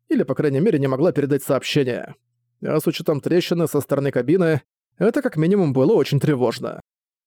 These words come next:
«Дверь заклинило, сэр», для полноты картины произнес Юрген, сварливо пнув толстую металлическую панель,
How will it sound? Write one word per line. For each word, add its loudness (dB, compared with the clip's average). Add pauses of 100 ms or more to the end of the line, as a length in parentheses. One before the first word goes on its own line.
(280)
«Дверь 0
заклинило, 2
сэр», -2 (420)
для -4
полноты 0
картины 0
произнес -2
Юрген, 0 (220)
сварливо 0
пнув 0
толстую 0
металлическую -2
панель, 0